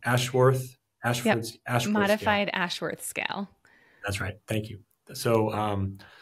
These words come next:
Speaker 1: looking at that and, you know, saw some, some improvements. Uh, you know, a majority of patients improved in a majority of muscles, but not all. Um, what, what have you seen is sort of the effect size? You know, if you're, if things are going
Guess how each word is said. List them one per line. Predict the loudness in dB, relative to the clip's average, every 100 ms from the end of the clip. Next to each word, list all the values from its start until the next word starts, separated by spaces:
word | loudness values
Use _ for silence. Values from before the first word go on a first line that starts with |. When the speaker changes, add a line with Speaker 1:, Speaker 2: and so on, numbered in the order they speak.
| -20 _
Speaker 1:
looking | -4 -2
at | -2 0
that | 2 2 -2 -12 _ _ -4
and, | 2 2 2 0 -4 -8 -8
you | -4
know, | -2
saw | 2 4 4
some, | 2 0 -2 -4 -2
some | 0 2
improvements. | 2 4 4 6 4 4 0 -4 -10 _ _ _
Uh, | -6 -4 -4 -4
you |
know, | -4 -4
a | -4
majority | -2 4 6 6
of | 4
patients | 2 -2 -2 -4
improved | -6 -6 -2 4 4 4
in | 0
a |
majority | 0 6 6 6
of | 4
muscles, | 2 0 -2
but | -2 0
not | 0 2
all. | 0 -2 -4 -12 _ _ _ -2
Um, | 0 2 0 -4 _ _ _ -12
what, | 2 4 4 -6 _
what | 0 2 4
have | 4
you | 4
seen | 4 2 2 2 0 -2
is | -2 -2 -2
sort | 0 4 4
of | 2 -2
the | -2 0 0
effect | 0 0 0 0
size? | 0 2 4 4
You | 4
know, | 2
if | 4
you're, | 2
if | 2 -2
things | 0 2 4
are |
going | 4 4 4 0 -4